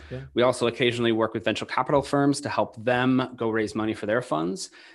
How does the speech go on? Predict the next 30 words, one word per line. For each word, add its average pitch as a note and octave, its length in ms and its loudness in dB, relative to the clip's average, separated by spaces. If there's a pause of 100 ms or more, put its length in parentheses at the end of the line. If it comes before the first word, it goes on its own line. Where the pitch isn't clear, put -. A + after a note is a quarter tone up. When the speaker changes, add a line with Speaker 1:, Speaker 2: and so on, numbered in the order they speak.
Speaker 2:
And B2 80 -2
we C3 80 0
also D3 280 0
do D3 160 0
work C#3 280 0
with C#3+ 120 0
sales E3 280 0
organizations G2 760 -4
to G#2+ 160 -4
help, A2 380 -4 (180)
uh, G#2 220 -2
sales A2+ 520 -2
teams G#2 540 -4
pitch - 480 -10
better. D2+ 340 -8 (400)
Uh, G#2+ 160 2
and G#2+ 140 0
that's A2+ 240 -2
literally B2+ 320 4
the G#2+ 140 -2
physical, B2 800 -2 (200)
the A2+ 240 -2
physical D3 380 2
or A#2 40 2
digital A#2 520 -2
deliverable, G#2 760 -4
the F2 120 -8
actual G2+ 420 -8
presentation G#2 760 -6
itself. B2 600 -4